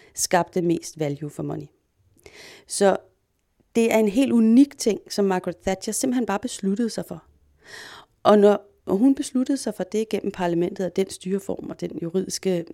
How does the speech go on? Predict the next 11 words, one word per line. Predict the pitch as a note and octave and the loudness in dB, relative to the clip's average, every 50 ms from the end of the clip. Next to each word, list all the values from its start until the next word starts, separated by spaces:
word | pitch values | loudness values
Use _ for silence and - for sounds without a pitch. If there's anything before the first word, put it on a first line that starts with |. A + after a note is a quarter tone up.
| - - | -18 -8
terminologi, | - E3+ E3 E3 E3 D#3 D3+ D#3 - F#3+ F#3+ F#3+ G3+ - _ _ - | -4 -2 0 0 -2 -2 -6 -8 -6 -6 -6 -6 -8 -16 _ _ -6
de | F3 F3 | -6 -4
har | D#3 E3 E3 - - - | -4 -4 -6 -6 -8 -8
i | - E3+ E3 | -4 -2 0
England, | D#3+ E3 F3+ G3 G3 F#3+ - _ | 0 2 2 0 0 -2 -4 _
så | - - B3 - _ - _ | -8 -8 -8 -8 _ -14 _
er | - G#3 | -2 0
det | G3 F#3+ F3+ | 0 0 0
det, | - G3 F#3+ | 2 0 0
der | A#3 | 0
gælder | A3 - - G3 - - G#3 | -2 0 0 0 0 -2 -6